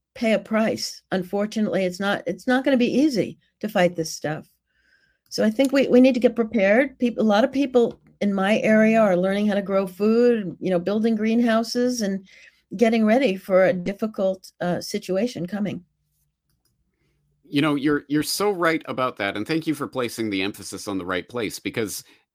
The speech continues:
Speaker 2: again, we can get caught up in the game of, "Okay, well, as opposed to this globalist agreement, what we want is the national sovereignty to decide our own." Pre-, but who's this we? Who are you to, who's we, Kimosabe?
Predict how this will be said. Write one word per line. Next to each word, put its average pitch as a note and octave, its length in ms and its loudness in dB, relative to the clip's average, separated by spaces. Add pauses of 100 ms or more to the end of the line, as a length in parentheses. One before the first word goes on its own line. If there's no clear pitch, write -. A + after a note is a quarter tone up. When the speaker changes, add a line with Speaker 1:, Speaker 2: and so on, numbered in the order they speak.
(220)
Speaker 2:
again, D#3 380 2
we D#3 120 0
can F3 160 -2
get C#3 160 -2
caught B2+ 240 -2
up A#2 180 -4
in A2 180 -6
the G2 60 -4
game G#2+ 400 -2
of, F2+ 400 -6 (380)
"Okay, C#3 300 2
well, G#2+ 440 -2 (360)
as A2 200 -4
opposed C#3+ 400 -4
to B2+ 80 -8
this G#2 200 -4
globalist G#2+ 580 -4
agreement, A#2 460 -4
what G#2 180 -8
we D#3 220 -2
want A#2+ 320 -2
is F#2 240 -6
the F#2 200 -6
national G#2 540 -4
sovereignty G2 640 -6
to E2 300 -10
decide G2 400 -6
our F#2+ 100 -6
own." F2 80 -8
Pre-, G#2+ 120 -8 (280)
but - 200 -2
who's B3 220 -2
this C#3 220 0
we? C#3+ 440 -4 (460)
Who F3 100 -6
are B3 80 -6
you B2+ 160 -2
to, - 140 -10
who's D3 240 -8
we, B2 300 -4
Kimosabe? E2+ 720 -8